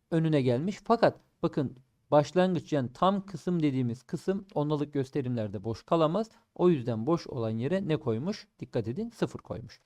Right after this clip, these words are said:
Benzer şekilde bakın yirmi üç ona bölmüş.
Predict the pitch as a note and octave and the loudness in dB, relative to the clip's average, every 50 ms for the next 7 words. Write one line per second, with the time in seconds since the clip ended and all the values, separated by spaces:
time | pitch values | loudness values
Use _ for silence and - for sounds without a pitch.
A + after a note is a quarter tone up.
0 | _ _ _ _ _ _ - A#3+ A3+ F3+ E3 C#3+ B2 - C3 A2+ - A2+ C3+ F#3 | _ _ _ _ _ _ 4 6 6 6 4 2 2 0 -4 -4 -4 -4 -4 -4
1 | A#3 - _ _ _ _ _ _ _ _ _ _ _ _ _ _ _ _ _ _ | -6 -8 _ _ _ _ _ _ _ _ _ _ _ _ _ _ _ _ _ _
2 | _ _ - _ _ _ _ _ - F#3 F3+ F#3+ E3 D3 D3 E3+ E3+ F3+ G3+ G#3+ | _ _ -20 _ _ _ _ _ -4 -2 0 2 2 4 4 4 4 4 4 4
3 | A3 A3+ - - - - _ _ _ _ _ - C#3+ D#3 F3+ G3 F#3 G3+ G3+ G3+ | 2 2 0 -4 -10 -12 _ _ _ _ _ 2 6 8 8 10 10 10 8 8
4 | G3+ G#3+ G#3+ - - - | 6 0 -2 -4 -6 -12